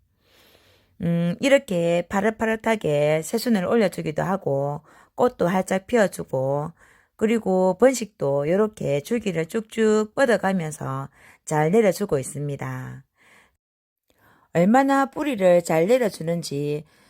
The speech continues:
줄기가 땅에만 닿이기만 해도 뿌리를 쭉쭉 내려주고 있습니다. 요렇게 길게 지금 줄기가 나와 있죠.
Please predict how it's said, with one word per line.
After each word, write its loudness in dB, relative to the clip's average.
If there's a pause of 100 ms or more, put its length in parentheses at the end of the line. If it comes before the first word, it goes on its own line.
(120)
줄기가 2
땅에만 0
닿이기만 -2
해도 0 (300)
뿌리를 0
쭉쭉 -2
내려주고 0
있습니다. -8 (680)
요렇게 2
길게 0
지금 -4 (320)
줄기가 -4
나와 -2
있죠. -6